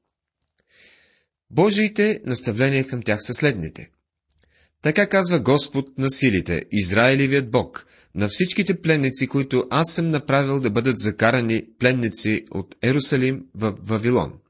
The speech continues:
Постройте къщи и живеете в тях.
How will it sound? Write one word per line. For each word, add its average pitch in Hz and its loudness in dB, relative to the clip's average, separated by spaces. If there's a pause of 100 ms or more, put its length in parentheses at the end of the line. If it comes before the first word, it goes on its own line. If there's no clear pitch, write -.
(840)
Постройте 214 0
къщи 120 0
и 120 0
живеете 139 0
в - -8
тях. - -6